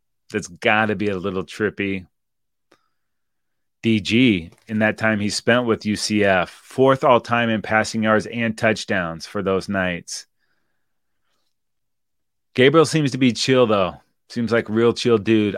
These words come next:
I don't believe he's gonna press or try to do too much because of the history with the school. I think he appreciated his time there, appreciated the opportunity,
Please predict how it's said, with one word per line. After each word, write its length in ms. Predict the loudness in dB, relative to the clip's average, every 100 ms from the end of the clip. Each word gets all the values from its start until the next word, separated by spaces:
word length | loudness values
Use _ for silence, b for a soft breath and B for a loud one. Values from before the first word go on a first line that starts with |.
| 0
I 80 |
don't 180 | 2 2
believe 380 | 0 0 0 0
he's 200 | -2 -2
gonna 220 | -2 -4
press 460 | -6 -2 0 0 -4
or 60 |
try 280 | -8 -2 -2
to 100 | -2
do 280 | -6 -4 -4
too 200 | -2 -4
much 440 | 0 0 -2 -4
because 360 | -8 -6 -4 -4
of 80 | -2
the 120 | -4
history 380 | -2 -2 0 -2
with 200 | -2 -4
the 80 | -6
school. 560 | -4 0 2 0 -2 _ _ _ _ _ _ _ _
I 40 | -8
think 220 | -4 -2
he 100 | -2
appreciated 640 | -2 -2 -2 0 0 0
his 200 | 0 -2
time 360 | -2 -4 -2 -2
there, 260 | -2 -4 -6
appreciated 680 | -8 -6 -4 -2 -2 -2
the 100 | 0
opportunity, 880 | 0 -2 -6 -8 -6 -4 -2 -4 -8